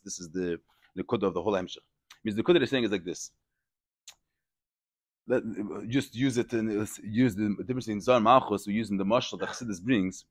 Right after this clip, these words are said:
in Nefesh Adam is the difference between Midas, the Midas of the person, and the Dibur. I mean, Ava Meichin is Bechlal, has no Shaykhs to Zulas.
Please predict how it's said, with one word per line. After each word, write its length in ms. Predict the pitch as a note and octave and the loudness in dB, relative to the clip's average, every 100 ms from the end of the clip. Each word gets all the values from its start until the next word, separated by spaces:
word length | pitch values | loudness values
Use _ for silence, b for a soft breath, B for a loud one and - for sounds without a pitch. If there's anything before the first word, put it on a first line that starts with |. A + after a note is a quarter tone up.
| _ _ F#2 | _ _ -6
in 60 | |
Nefesh 240 | A2 A2 G#2 A#2 | -4 -4 0 0
Adam 200 | A#2 G2 | 0 -2
is 80 | |
the 60 | A#2 | -2
difference 120 | A2+ | -4
between 340 | G#2 A2 G2 G#2+ | -4 -2 2 6
Midas, 460 | E3 F3 E3+ - - | 6 4 -2 -8 -4
the 40 | |
Midas 280 | G#2+ D#3 C#3 | -2 -2 -2
of 40 | |
the 60 | C3+ | -2
person, 340 | D3+ C#3+ B2 G2+ | -2 -2 -2 -2
and 200 | G#2+ F#2 | -2 -2
the 160 | G2+ | -2
Dibur. 380 | F#2 B2 G2+ D2 | 0 -2 -2 -4
I 640 | - _ _ _ _ _ | -14 _ _ _ _ _
mean, 140 | G2 F2+ | -4 2
Ava 340 | A2+ D3 F3 | 4 10 10
Meichin 640 | A2+ C#3+ F#3 - A#2 A2+ - | 10 8 6 4 -2 -2 -4
is 140 | G#2+ F#2+ | -6 -4
Bechlal, 340 | G#2+ - A2+ | -2 2 4
has 120 | G#2 | 2
no 100 | G#2+ | 0
Shaykhs 360 | A2+ G#2+ G2+ F2 | 0 0 -2 -8
to 80 | F#2+ | -12
Zulas. 440 | F2 D2+ C2 - | -14 -14 -16 -20